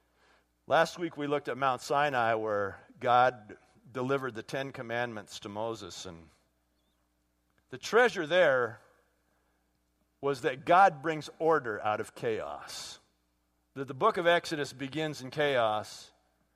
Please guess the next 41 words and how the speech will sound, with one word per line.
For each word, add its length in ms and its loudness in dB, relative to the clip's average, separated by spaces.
and 140 -4
it 140 -6
ends 260 -4
in 80 -8
this 160 -10
glorious 600 4
order 280 0
of 120 -2
the 60 -14
people 300 -12
of 120 -6
Israel 420 -6
following 560 0
the 80 -12
pillar 400 -2
of 140 -8
cloud 360 2
by 160 -4
day 260 -4
and 100 -10
the 80 -16
pillar 160 -6
of 80 -10
fire 300 -10
by 80 -20
night. 260 -20
And 120 -10
in 60 -10
the 80 -6
middle 380 2
of 120 4
it 120 -4
sits 240 -6
Mount 240 -2
Sinai, 440 0
where 120 -6
the 80 -14
Ten 260 -6
Commandments 560 -6
are 60 -8
given. 380 -6